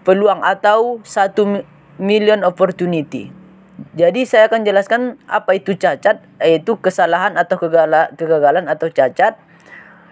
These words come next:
Jadi contohnya di sini misalnya nasi goreng, cacatnya itu rasa tidak enak, penyajiannya tidak menarik.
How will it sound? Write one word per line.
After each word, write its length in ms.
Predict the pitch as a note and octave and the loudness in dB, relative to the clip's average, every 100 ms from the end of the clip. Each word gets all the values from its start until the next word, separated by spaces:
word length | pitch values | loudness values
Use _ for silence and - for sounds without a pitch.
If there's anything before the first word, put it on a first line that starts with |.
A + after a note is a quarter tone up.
| _ _ | _ _
Jadi 240 | C#3 F#3 | -2 -2
contohnya 480 | F#3 G3 F#3+ G#3 A3 | 0 0 0 0 -2
di 80 | G3 | -4
sini 320 | G3 G3+ A#3 | -6 -4 -2
misalnya 720 | G#3 G3 F3+ F3 G3 A#3 A#3+ | -2 0 0 2 0 0 0
nasi 320 | G#3 F#3 - E3 | -2 -4 -4 -4
goreng, 560 | E3 E3 G#3 F3+ C#3 A2 - - | 0 2 2 0 -4 -14 -20 0
cacatnya 480 | E3+ F#3 E3 F3+ | 2 2 0 -2
itu 160 | F3+ A#3+ | 0 2
rasa 320 | G3+ F3 E3 | 2 2 -2
tidak 240 | D#3+ D3 - | -2 -2 2
enak, 480 | G3+ F3 E3 - | 0 2 0 -2
penyajiannya 480 | D#3 D3+ D3+ D3+ D3 | -2 -2 0 0 -2
tidak 160 | C#3 C3+ | 0 0
menarik. 640 | C#3+ E3 F#3+ F3+ E3 D#3+ | 0 0 0 -2 -6 -10